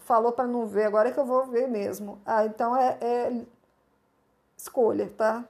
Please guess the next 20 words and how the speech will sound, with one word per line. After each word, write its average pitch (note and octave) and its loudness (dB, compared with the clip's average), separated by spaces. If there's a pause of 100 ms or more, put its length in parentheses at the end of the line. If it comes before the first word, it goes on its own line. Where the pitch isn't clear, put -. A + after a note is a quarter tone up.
Que A3+ -10
eu A3+ -10
tô A#3 -10
falando A3+ -6
que A#3 -12
não A#3 -8
é C#4+ -6
bom. A3 -4 (1800)
E A3 -6
aí, G#3 -2 (1400)
e B3 -8
é E4+ -2
isso, C4+ -4
assim, A3 -10 (220)
a A3 -8
melhor A#3 0
parte C#4+ 2
são D4+ 2
as D4 2
historinhas. C#4 0